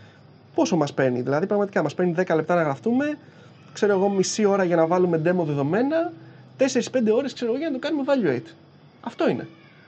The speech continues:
Αυτό πρέπει να είναι. Και για να πούμε ότι μας κάνει, δεν μας κάνει. Και πες μετά, ξέρω εγώ, ό,τι σημαίνει για να μπει σε αυτό το σύστημα από την πλευρά σου.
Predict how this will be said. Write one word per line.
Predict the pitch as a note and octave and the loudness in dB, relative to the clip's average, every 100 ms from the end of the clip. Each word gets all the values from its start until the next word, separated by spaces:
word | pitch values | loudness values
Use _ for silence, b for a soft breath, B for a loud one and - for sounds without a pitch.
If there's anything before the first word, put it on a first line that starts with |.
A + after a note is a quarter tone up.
| - | -12
Αυτό | D#3+ - | -8 -4
πρέπει | - B3 A3+ | 2 2 0
να | C#3+ | -4
είναι. | A#2+ B2 - - - - - | -4 -8 -14 -20 -20 -20 -4
Και | D#3 | 2
για | E3 | 4
να | E3 | 4
πούμε | G#3+ | 2
ότι | G#3+ F3+ | 0 -2
μας | D3+ | -4
κάνει, | - A3+ G#3 | -4 -4 -4
δεν | |
μας | G3 F#3 | -6 -4
κάνει. | E3+ B2 - B B | -2 -2 -6 B B
Και | - A3 | -6 -2
πες | D4 | 0
μετά, | G#3+ G3+ B3 | 0 -4 -4
ξέρω | A#3+ A3 | -4 -2
εγώ, | A3 A#3+ A#3 A3+ - - - - - - - - - B B B - - | 0 0 0 -4 -10 -20 -20 -20 -20 -20 -20 -20 -20 B B B -20 0
ό,τι | F#3 F#3+ F3 | 0 0 -4
σημαίνει | - E3 F3 E3+ | -2 0 0 0
για | D#3+ D#3 | -2 -2
να | D3 D3 C#3+ C#3+ C#3 | -4 -4 -4 -4 -4
μπει | C#3 D3+ | -2 -2
σε | D3+ | -4
αυτό | C#3 C#3+ | -8 -10
το | C#3 | -8
σύστημα | D3 - B2+ A#2 | -8 -8 -10 -10
από | B2 | -10
την | C#3 | -8
πλευρά | C#3 C3+ C3 | -6 -2 -2
σου. | - | -4